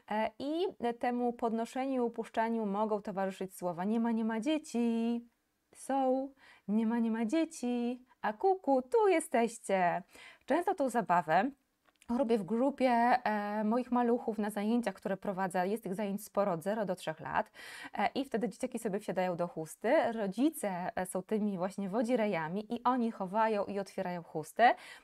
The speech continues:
No i zabawimy się w taką zabawę, że po prostu tych dzieci przez chwilę nie ma. Ten moment, kiedy zamykamy dzieci w chuście, czasami się może wydłużać i wtedy ta radość dzieci jest tym większa, mm, ponieważ ich nie widać przez jakiś czas. E, to, e, jest też, e, u dziecka w, e, taki etap rozwoju, że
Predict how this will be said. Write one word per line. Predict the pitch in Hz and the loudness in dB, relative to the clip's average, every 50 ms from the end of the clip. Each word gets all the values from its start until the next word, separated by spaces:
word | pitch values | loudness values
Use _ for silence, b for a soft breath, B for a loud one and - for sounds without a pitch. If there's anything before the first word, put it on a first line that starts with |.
| B - | B -4
No | - 571 554 | -2 0 2
i | 311 | 2
zabawimy | 302 208 220 262 - 294 311 285 | 2 0 -2 -4 -4 -4 -4 -4
się | - | -6
w | 254 | -2
taką | - 285 - 269 269 | -4 -2 0 0 0
zabawę, | 269 214 220 240 233 277 254 | 0 0 0 -2 -2 -2 -4
że | 254 | -2
po | 254 294 | -4 -4
prostu | - - 214 - 254 240 | -4 -4 -6 -4 -6 -4
tych | - 285 262 | -2 -2 -2
dzieci | - 202 190 - - | -2 -4 -6 -6 -6
przez | - 262 - | -8 -8 -12
chwilę | - - 208 214 220 220 | -6 -4 -2 0 2 2
nie | 247 247 226 202 180 | 2 2 2 2 0
ma. | 156 - - - B B B B B | -2 -4 -6 -8 B B B B B
Ten | - 202 226 | -4 -2 0
moment, | 254 285 240 247 247 - | 2 2 2 0 0 -2
kiedy | 240 190 214 | -4 -2 -2
zamykamy | 208 233 226 214 220 220 - 240 233 220 233 220 | 0 2 2 2 0 2 2 4 4 4 2 0
dzieci | 208 214 190 208 214 - - 208 233 302 349 - - 226 | 2 0 0 -2 -2 -4 -6 -2 -2 0 0 0 -2 -4
w | - | -6
chuście, | - - 240 240 233 - - 247 240 262 311 285 - | -4 -2 -2 -2 -2 -2 -2 0 2 4 2 2 0
czasami | - 214 - 233 226 226 | -4 -4 -2 -2 -2 -2
się | - 208 | -2 -2
może | 208 208 208 220 190 | -2 -2 -2 -4 -6
wydłużać | 190 185 175 160 156 156 160 175 180 208 254 269 240 | -6 -6 -4 -4 -4 -4 0 2 6 6 6 4 2
i | - 226 | -4 -10
wtedy | - - 214 196 262 | -4 -4 -2 -2 -2
ta | 254 - 233 240 226 | 0 0 0 0 0
radość | - - 226 233 254 269 277 220 214 226 - | -2 -4 -4 -2 0 0 0 0 -2 -4 -2
dzieci | 220 214 220 - | -4 -4 -2 -2
jest | 214 220 - | -2 -2 0
tym | 226 233 226 | 0 0 2
większa, | 214 196 196 214 208 - 196 208 269 311 B B B B B B B B - | 2 0 0 -2 -2 2 4 6 6 4 B B B B B B B B -2
mm, | - 214 214 220 226 254 240 226 233 | 2 2 4 4 4 4 2 2 0
ponieważ | 233 - 285 277 269 277 254 277 - - - | 0 0 0 0 2 2 0 -2 -2 -4 -8
ich | 233 - | -2 0
nie | 240 247 240 | 0 0 0
widać | 226 196 202 208 - | 2 -2 -2 -2 -2
przez | - 190 190 - | -6 -6 -4 -4
jakiś | 196 - 185 - - | -6 -8 -8 -10 -6
czas. | - - 147 156 - - - | -4 -4 -4 -4 -6 -6 -4
E, | 190 190 | -4 -4
to, | 190 - 226 214 220 226 240 233 - - | -4 -2 0 0 2 2 2 0 2 2
e, | 220 214 208 | -2 0 0
jest | 226 226 - | -4 -2 -4
też, | 254 262 - - | -4 -4 -2 -2
e, | 226 220 | -2 -2
u | - 214 | -2 -2
dziecka | 214 240 233 233 - 233 226 | -2 -2 -4 -2 -2 -2 -2
w, | 214 - - | -2 0 0
e, | 202 208 202 | 0 0 0
taki | - 220 - - 247 | -2 -6 -2 -2 -2
etap | 240 240 - - | -2 -2 -4 -4
rozwoju, | 208 220 214 240 247 294 277 233 214 | -6 -6 -2 0 0 2 2 0 -2
że | 190 190 196 196 | -2 -2 -2 -2